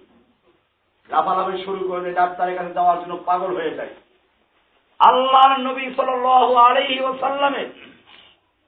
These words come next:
এরকম গাল ভেঙে গেল, কত কষ্ট করলেন। এখন বিষয়টা আগের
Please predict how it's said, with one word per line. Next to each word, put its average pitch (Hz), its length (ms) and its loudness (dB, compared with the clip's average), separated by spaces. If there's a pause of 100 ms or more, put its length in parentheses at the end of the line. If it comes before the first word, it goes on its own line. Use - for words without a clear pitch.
(160)
এরকম 262 580 -4
গাল 277 340 2
ভেঙে 285 320 -4
গেল, 254 180 -2 (1400)
কত 285 460 -4
কষ্ট 302 320 -6
করলেন। 247 480 -4 (1600)
এখন 220 380 -6
বিষয়টা 226 500 -4
আগের 202 360 -2